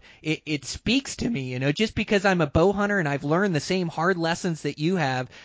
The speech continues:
that, uh, we have such similar approaches, it feels like, but I just relate to you so well, and you, you, you're so introspective the way you, you, you analyze your hunting and, and your approach to it. So, man,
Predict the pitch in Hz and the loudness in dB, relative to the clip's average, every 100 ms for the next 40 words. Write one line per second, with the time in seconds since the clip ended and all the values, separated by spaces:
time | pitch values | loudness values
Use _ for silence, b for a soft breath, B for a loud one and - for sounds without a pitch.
0 | - 143 139 143 131 135 156 170 202 180 | -2 0 2 0 0 0 0 2 0 0
1 | - 190 185 175 147 135 - 131 - 123 | 0 2 4 4 2 2 4 4 2 -2
2 | 127 - 131 120 123 127 143 156 160 160 | -6 -4 -2 -2 -4 -2 0 2 0 -2
3 | 156 151 135 143 160 - 135 127 - 139 | -2 0 2 0 0 0 0 2 2 2
4 | 135 135 131 131 131 127 B B _ 135 | 2 0 0 -2 -4 -4 B B _ 0
5 | 131 123 127 127 214 180 185 - 160 - | 2 0 2 8 8 8 4 6 4 4
6 | 156 - 143 123 127 131 135 131 127 123 | 2 4 2 2 2 2 4 4 2 0
7 | 120 B B - 127 127 131 143 143 160 | -2 B B -10 -6 -4 -2 -2 2 4
8 | 175 156 151 147 139 123 165 160 151 143 | 4 4 2 2 0 2 4 4 4 2
9 | 135 123 123 - 123 120 117 123 120 - | 0 -2 -6 -8 -8 -8 -6 -6 -4 4
10 | 160 160 - 151 143 139 - 127 139 131 | 8 8 6 4 6 4 0 0 2 2